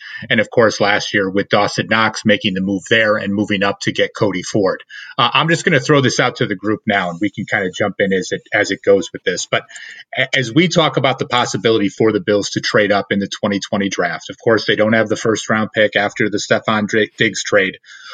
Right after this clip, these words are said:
Talk to me about your level of comfort, right? Based on the holes that the team needs to fill that they can look to address during the draft,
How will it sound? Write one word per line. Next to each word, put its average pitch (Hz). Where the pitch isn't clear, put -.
Talk 175
to 175
me 170
about 135
your 131
level 120
of 104
comfort, 92
right? 110
Based 139
on 135
the 113
holes 135
that 117
the -
team 123
needs 113
to -
fill 113
that 104
they 101
can 101
look 107
to 110
address 104
during 107
the 101
draft, 104